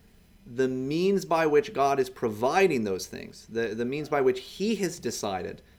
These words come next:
to, uh, work in the lives of believers, then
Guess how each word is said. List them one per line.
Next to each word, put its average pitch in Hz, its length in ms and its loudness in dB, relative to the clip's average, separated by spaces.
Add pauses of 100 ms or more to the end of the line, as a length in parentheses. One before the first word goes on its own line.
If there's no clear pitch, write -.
(200)
to, 107 560 -2 (240)
uh, 101 140 -8 (340)
work 110 420 0
in 107 340 -6
the 101 80 -2
lives 101 280 -2
of 90 80 -8
believers, 90 500 -10 (800)
then 139 460 0